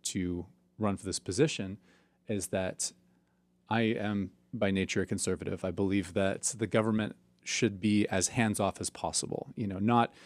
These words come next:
completely hands-off, you know, that would be, that would be anarchy, but generally as light a touch as possible. And when you have this organization that is really going outside their charter, outside their scope,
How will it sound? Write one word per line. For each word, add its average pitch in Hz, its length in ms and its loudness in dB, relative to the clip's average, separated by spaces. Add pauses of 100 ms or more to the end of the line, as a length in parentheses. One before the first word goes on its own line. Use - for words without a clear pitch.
(120)
completely 147 440 6
hands-off, 92 460 -2
you 92 60 -4
know, 92 80 -4
that 92 160 -2
would 92 140 -10
be, 90 260 -4 (400)
that - 100 -4
would 90 120 -6
be 101 120 -4
anarchy, 104 540 -2 (420)
but - 440 0 (960)
generally 123 840 4 (640)
as 101 200 0
light 107 320 4
a 95 60 0
touch - 340 -4
as 92 120 -2
possible. - 760 -6
And 95 160 -2
when 98 120 -2
you 98 100 0
have 104 120 2
this 101 120 -2
organization 95 880 0
that 87 420 -2 (480)
is 120 160 2
really 151 200 10
going 107 360 2
outside 90 480 -2
their 95 100 -6
charter, 101 440 0
outside 95 360 -2
their 92 100 -6
scope, - 460 2